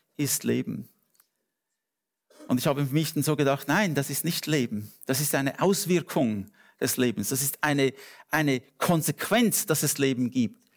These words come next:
Gott ist Leben. Er ist die Quelle des Lebens.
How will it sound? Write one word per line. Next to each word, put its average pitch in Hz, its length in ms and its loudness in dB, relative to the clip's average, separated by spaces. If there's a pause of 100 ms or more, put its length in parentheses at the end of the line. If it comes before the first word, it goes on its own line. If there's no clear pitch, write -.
(480)
Gott - 500 2 (500)
ist - 560 2 (340)
Leben. 143 760 2 (1120)
Er 202 260 2
ist 214 260 2
die 185 140 2
Quelle 226 540 2
des 214 240 0
Lebens. 175 460 2